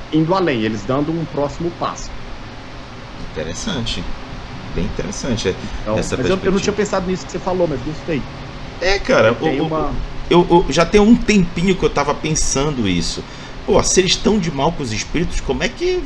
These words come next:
Speaker 2: vai haver a renovação? Aí tu tá adicionando essa informação de que não haveriam mais na-, o nascimento de garotos, tão
Speaker 1: Aham.
Speaker 2: somente o nascimento de, de, de,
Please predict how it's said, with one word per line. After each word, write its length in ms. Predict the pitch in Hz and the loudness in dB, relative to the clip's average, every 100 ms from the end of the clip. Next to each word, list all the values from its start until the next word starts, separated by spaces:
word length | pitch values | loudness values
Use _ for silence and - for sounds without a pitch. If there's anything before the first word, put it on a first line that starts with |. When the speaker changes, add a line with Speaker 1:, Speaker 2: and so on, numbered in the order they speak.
| - | -6
Speaker 2:
vai 200 | 175 190 | -2 0
haver 320 | 143 110 170 147 120 | 0 0 0 0 -2
a 80 | 131 | -4
renovação? 880 | 131 127 123 110 107 - 120 98 85 - - - | -4 -4 -2 -2 -4 -4 -4 -4 -4 -10 -14 -8
Aí 160 | 95 113 | -4 -4
tu 260 | - 147 | -4 -8
tá 160 | 127 123 | -2 -2
adicionando 680 | 120 120 143 131 120 117 110 | -2 -4 -2 0 0 0 -2
essa 180 | - | -2
informação 580 | 120 120 117 120 123 110 | -6 -4 -4 -4 -4 -4
de 120 | 87 - | -6 -10
que 180 | - | -6
não 160 | 107 110 | -2 0
haveriam 420 | 110 107 104 110 | 0 0 -2 -2
mais 420 | 101 101 117 98 | -2 0 0 0
na-, 220 | 101 101 101 - - - | -2 -4 -6 -12 -12 -8
o 260 | 95 98 95 | -4 -2 -2
nascimento 800 | 101 - 98 90 104 104 101 90 | -4 -4 -6 -4 -4 -4 -6 -8
de 240 | 87 95 | -8 -8
garotos, 420 | 87 95 98 95 | -2 2 2 0
tão 120 | 123 117 | 0 0
Speaker 1:
Aham. 80 | |
Speaker 2:
somente 680 | 117 117 98 92 110 120 110 | 0 0 -2 0 0 0 -2
o 20 | |
nascimento 680 | 92 98 - 98 90 104 104 | -4 -4 -4 -4 -4 -4 -6
de, 200 | 87 92 | -8 -8
de, 300 | 82 87 87 | -8 -8 -10
de, 540 | - - 90 87 85 | -10 -8 -6 -4 -4